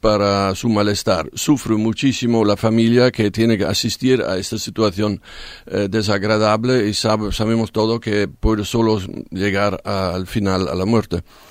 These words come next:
Y son los últimos días que, que molestan, que dan dolor, que dan una situación de, de pena. Es un calvario que es justo evitar en más posible.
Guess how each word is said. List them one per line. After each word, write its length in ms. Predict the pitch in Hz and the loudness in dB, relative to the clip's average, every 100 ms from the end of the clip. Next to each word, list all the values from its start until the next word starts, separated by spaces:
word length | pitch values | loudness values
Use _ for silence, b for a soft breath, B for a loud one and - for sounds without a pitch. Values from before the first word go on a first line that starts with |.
| B B B - | B B B -8
Y 280 | 110 113 | -4 -2
son 260 | 104 123 120 | -2 0 0
los 140 | 117 127 | 0 -2
últimos 400 | 123 127 120 107 | 0 2 2 2
días 320 | 123 131 - | 2 2 0
que, 320 | 110 110 101 - _ _ _ _ _ - | 0 0 -2 -10 _ _ _ _ _ -2
que 140 | 107 | 0
molestan, 580 | 104 101 107 - 123 117 | 2 2 0 0 0 -2
que 480 | - 101 101 98 95 | -2 -2 -2 -2 -4
dan 460 | 104 104 104 101 | -4 -4 -4 -2
dolor, 480 | 101 104 110 113 117 | 0 2 2 2 -2
que 120 | 110 | -6
dan 840 | 85 98 98 98 92 80 73 - - - | -2 -2 0 -2 -4 -6 -10 -14 -20 -18
una 260 | - 107 104 | -8 -4 -4
situación 800 | - - 104 - 104 98 95 90 | -4 -2 -2 0 -2 -2 -4 -6
de, 180 | 92 | -6
de 140 | 82 98 | -4 -6
pena. 420 | - 101 101 104 B B B B | -4 -2 -2 -4 B B B B
Es 220 | - 80 104 | -8 -4 -2
un 140 | 120 | -2
calvario 680 | - 104 98 95 107 117 117 | 0 0 2 0 2 2 0
que 320 | - 107 104 - | 0 0 0 -2
es 200 | - 113 | -4 -4
justo 580 | - - 123 - 123 - _ _ - | -4 0 0 2 2 2 _ _ -4
evitar 600 | 113 104 101 101 90 - | -2 -2 0 0 0 -4
en 320 | - 95 92 | -4 -4 -2
más 200 | 92 95 | -2 -4
posible. 520 | - 87 107 80 78 | -4 -4 -2 -4 -6